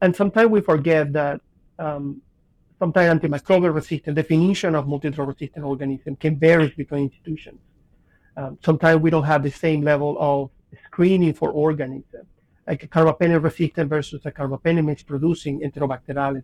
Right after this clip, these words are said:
for example, could be, could completely skew statistic between, of data between two institutions. And now,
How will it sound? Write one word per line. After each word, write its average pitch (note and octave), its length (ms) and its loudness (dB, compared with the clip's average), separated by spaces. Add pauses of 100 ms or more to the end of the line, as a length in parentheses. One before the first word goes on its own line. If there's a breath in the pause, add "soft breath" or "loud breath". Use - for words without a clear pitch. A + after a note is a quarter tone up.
for C3+ 120 -10
example, C#3 340 -10
could C#3+ 220 -4
be, D#3 240 2 (360 soft breath)
could F3 140 6
completely F3+ 460 2
skew D#3+ 400 0
statistic C#3 560 -6
between, C#3 420 -8
of C#3 80 -6
data C#3 320 0
between C#3 400 -8
two D3 120 -10
institutions. D#3+ 580 -14 (420 soft breath)
And F3+ 160 4
now, G3 460 4